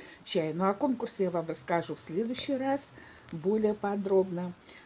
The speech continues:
Ну, а вот сейчас просто поставила. Вы помните, что на прошлом блошином рынке я купила вот такую чайную пару. И она очень у меня хорошо сочетается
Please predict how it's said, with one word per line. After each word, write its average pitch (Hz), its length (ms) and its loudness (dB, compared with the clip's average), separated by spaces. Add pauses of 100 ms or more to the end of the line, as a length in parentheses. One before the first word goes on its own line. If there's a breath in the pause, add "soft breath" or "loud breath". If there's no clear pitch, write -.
(180 loud breath)
Ну, 294 140 8
а 269 40 12
вот 269 140 6
сейчас 226 420 4
просто 196 400 2
поставила. 170 680 4
Вы 170 140 -4
помните, 165 520 0
что - 220 0
на 170 180 2
прошлом 175 400 0
блошином 160 600 -2
рынке 160 320 4
я 165 60 2
купила 151 600 0 (1300 loud breath)
вот 180 140 0
такую 175 400 4
чайную 156 540 2
пару. 277 500 0 (380 loud breath)
И 180 100 -6
она 185 320 0
очень 240 400 4
у 185 80 0
меня 175 260 -2
хорошо 165 440 -4
сочетается 208 1080 -2